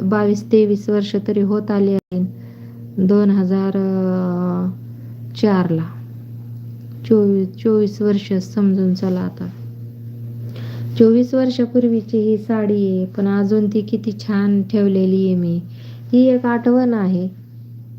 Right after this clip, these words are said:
की मी त्या जिम्मेदारीत असताना मी स्वतःसाठी काही सुद्धा घेऊ शकले नव्हते. म्हणजे किती विचित्र परिस्थिती होती त्यावेळेस.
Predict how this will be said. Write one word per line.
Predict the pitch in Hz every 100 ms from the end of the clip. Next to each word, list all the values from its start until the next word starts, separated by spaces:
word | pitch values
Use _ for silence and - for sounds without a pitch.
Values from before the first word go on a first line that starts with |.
| -
की | 226
मी | 226
त्या | 240 247
जिम्मेदारीत | 233 240 240 233 233 233 240
असताना | 226 - 226 220
मी | 220 220
स्वतःसाठी | - 233 233 220 226 214
काही | 226 - 233 233
सुद्धा | - 208 220
घेऊ | 208 220
शकले | 202 202 190 190 190
नव्हते. | 190 185 - 170 170 - - - - - - - - - - - - - -
म्हणजे | 220 202
किती | 202 247 240 262 254 254 247 - 208
विचित्र | 214 240 269 254
परिस्थिती | 247 247 233 226 - 226 233
होती | 214 208 208
त्यावेळेस. | 208 208 202 196 196